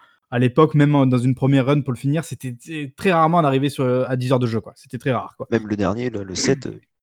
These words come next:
Speaker 2: était très, très, très court.
Speaker 1: Ouais, j'y ai pas joué d'ailleurs à celui-là, donc je sais pas après si on peut faire des rapports avec le trois d'ailleurs, je sais pas, mais bon, euh, a priori,
Speaker 2: On en parle
Speaker 1: le
Speaker 2: à
Speaker 1: deux et le
Speaker 2: d'intro.
Speaker 1: trois, ils ont vraiment fait autre chose, euh. Ah oui ?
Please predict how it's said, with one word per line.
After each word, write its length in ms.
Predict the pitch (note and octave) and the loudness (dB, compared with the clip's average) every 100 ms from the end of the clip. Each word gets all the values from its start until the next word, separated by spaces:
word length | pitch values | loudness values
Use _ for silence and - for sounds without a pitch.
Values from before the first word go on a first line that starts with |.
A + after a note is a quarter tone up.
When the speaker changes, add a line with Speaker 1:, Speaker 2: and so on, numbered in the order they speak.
| _ _ | _ _
Speaker 2:
était 80 | - | -16
très, 260 | - G2 | -10 -8
très, 140 | - - | -8 -8
très 140 | G2 | -8
court. 280 | - C3+ A2 _ _ _ B2+ | -10 -14 -16 _ _ _ -10
Speaker 1:
Ouais, 120 | A#2 | -6
j'y 80 | A#2+ | -2
ai 40 | |
pas 100 | B2+ | -2
joué 180 | A2+ A#2+ | 0 -2
d'ailleurs 240 | A2 G2+ | -2 -4
à 40 | G#2 | -6
celui-là, 360 | - A2 A2 | -8 -6 -4
donc 160 | A2+ G#2 | -6 -6
je 40 | |
sais 60 | A#2 | -2
pas 80 | A#2 | -2
après 140 | A2+ | -2
si 160 | B2 B2+ | -4 -4
on 60 | |
peut 100 | A2 | -4
faire 140 | A#2 B2 | 0 2
des 80 | A#2 | 4
rapports 300 | A2 C3 B2 | 4 6 6
avec 120 | A#2+ | 6
le 100 | A#2+ | 4
trois 220 | - C#3 | 2 2
d'ailleurs, 240 | B2+ C3 | 2 0
je 140 | C3 A2 | -2 -8
sais 140 | G2+ | -10
pas, 120 | C3+ | -8
mais 140 | C#3 A#2 | -4 -2
bon, 280 | A#2 A2+ A2 | -2 -2 -2
euh, 220 | G#2 A#2 A#2+ | -4 -8 -10
a 80 | A#2+ | -10
priori, 360 | A#2+ B2+ B2 C3+ | -6 0 4 6
Speaker 2:
On 40 | |
en 40 | G#2+ | 6
parle 40 | |
Speaker 1:
le 40 | A#2+ | 6
Speaker 2:
à 40 | |
Speaker 1:
deux 100 | C3+ | 4
et 20 | |
le 60 | C3 | 4
Speaker 2:
d'intro. 140 | - | 4
Speaker 1:
trois, 260 | D3 D3+ D#3 | 4 6 6
ils 120 | C3+ | 4
ont 100 | B2+ | 2
vraiment 300 | B2 C#3 C#3+ | 2 2 2
fait 120 | B2+ | 0
autre 120 | C3+ C3 | -4 -4
chose, 240 | D3 C3+ | -4 -4
euh. 180 | A#2+ A2+ - - | -6 -8 -10 -6
Ah 80 | E3 | -2
oui ? 140 | C4+ | -2